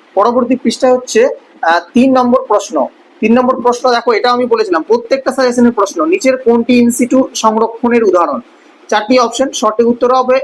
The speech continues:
অপশন সি, ex situ আর in situ দুটো সংরক্ষণের উদাহরণই আমি কিন্তু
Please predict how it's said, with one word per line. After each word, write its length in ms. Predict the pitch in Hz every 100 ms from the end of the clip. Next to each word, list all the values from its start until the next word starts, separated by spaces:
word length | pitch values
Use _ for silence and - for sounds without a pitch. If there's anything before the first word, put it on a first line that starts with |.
| -
অপশন 500 | - - 240 240 240 - -
সি, 300 | - 226 143 - -
ex 100 | 208
situ 300 | - 247 254
আর 100 | 226
in 120 | 226
situ 220 | 233 247
দুটো 220 | 240 240
সংরক্ষণের 680 | 240 214 208 214 - 240 240 226
উদাহরণই 420 | 185 208 220 240
আমি 180 | 208 -
কিন্তু 260 | 202 247